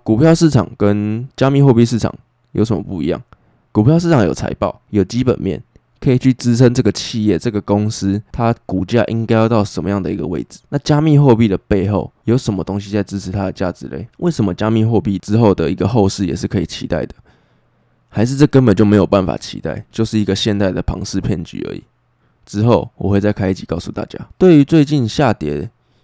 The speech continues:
那个 Coinbase 展望报告里面有说到说，最近的比特币抛售完全就是由短期投机者造成的，但长期持有比特币的人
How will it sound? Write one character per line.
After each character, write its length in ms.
那 100
个 260
Coinbase 800
展 120
望 180
报 180
告 120
里 140
面 280
有 140
说 200
到 140
说， 340
最 180
近 200
的 140
比 200
特 160
币 200
抛 260
售 300
完 280
全 260
就 140
是 220
由 300
短 200
期 240
投 220
机 180
者 220
造 220
成 240
的， 160
但 160
长 220
期 180
持 220
有 120
比 180
特 160
币 100
的 140
人 180